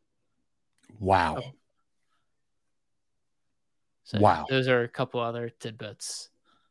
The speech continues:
Speaker 1: Unbelievable. I mean, that's, it's Colorado, Colorado State, ten o'clock at night. We watched it.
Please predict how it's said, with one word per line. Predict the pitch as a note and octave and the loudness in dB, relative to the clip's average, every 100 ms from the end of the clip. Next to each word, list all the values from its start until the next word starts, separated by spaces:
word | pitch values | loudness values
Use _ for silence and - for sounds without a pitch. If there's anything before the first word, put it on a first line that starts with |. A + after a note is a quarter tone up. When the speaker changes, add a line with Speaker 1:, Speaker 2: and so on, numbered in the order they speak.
| _ _ _ _ _ _ _ _ _ _ _ - | _ _ _ _ _ _ _ _ _ _ _ 4
Speaker 1:
Unbelievable. | B2 B2 A#2 G#2 G2 | 6 8 6 4 4
I | C3 | 6
mean, | D3+ G3 | 6 6
that's, | C4 - D#3+ - | 2 0 -2 -4
it's | - | -10
Colorado, | - F#4 F#4+ F#4 | 0 0 2 2
Colorado | C#4+ D#4 F#4 | 6 6 4
State, | B3+ - F4 C4+ | -2 0 2 2
ten | A#3 A#3+ | 2 4
o'clock | B3 A#3 | 6 6
at | A#3 | 4
night. | C#4 D4 B2+ - _ _ _ _ _ _ _ _ _ _ _ _ _ | 4 4 2 -2 _ _ _ _ _ _ _ _ _ _ _ _ _
We | C#3+ | 8
watched | G#3 E3+ D#3+ | 8 6 4
it. | G3 | 0